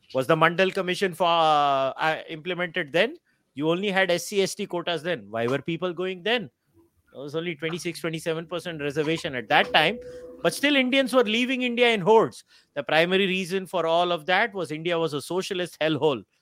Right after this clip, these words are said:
It's only after the nineties that the Indian economy opened up and many things started to change. And it is only after the current dispensation has actually simplified a lot of laws. Yes,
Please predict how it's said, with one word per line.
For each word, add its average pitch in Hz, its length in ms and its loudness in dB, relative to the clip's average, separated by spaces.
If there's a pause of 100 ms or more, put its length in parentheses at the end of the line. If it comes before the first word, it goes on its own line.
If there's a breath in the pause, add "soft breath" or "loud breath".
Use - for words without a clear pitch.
(380 loud breath)
It's 143 140 -6
only 208 320 0
after 185 320 2
the 190 100 -4
nineties 175 520 -2
that 170 160 -2
the 156 120 -6
Indian 165 240 -4
economy 165 460 -2
opened 156 340 -4
up 165 160 -4
and 143 140 -10
many 147 240 -6
things 156 200 -10
started 147 320 -6
to 147 80 -12
change. 139 380 -4 (340 soft breath)
And 151 140 -6
it 170 100 -4
is 185 140 -4 (120)
only 214 380 2 (120)
after 196 360 4
the 196 120 -2
current 185 400 -4
dispensation 180 720 -6
has 165 120 -4
actually 165 380 -2
simplified 170 580 -2
a 151 40 0
lot 151 240 2
of 151 120 -8
laws. 156 240 0
Yes, 185 380 -2